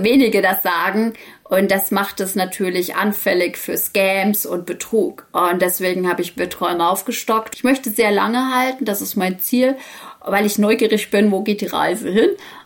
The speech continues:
Und ja, also ich würd definitiv weiter mit meinem Sparplan machen, aber primär in Bitcoin.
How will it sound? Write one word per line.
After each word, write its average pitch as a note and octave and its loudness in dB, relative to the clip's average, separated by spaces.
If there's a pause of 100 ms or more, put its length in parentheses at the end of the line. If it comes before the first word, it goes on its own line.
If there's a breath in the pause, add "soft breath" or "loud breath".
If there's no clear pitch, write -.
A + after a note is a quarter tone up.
Und A3 4
ja, G#3+ 2
also G3 0
ich G#3 -2
würd A3 -2
definitiv A3 2
weiter G3 2
mit F#3+ -2
meinem F3+ 0
Sparplan F#3+ 0
machen, F#3+ -2
aber F3 0
primär F3 0
in E3+ -4
Bitcoin. E3 -6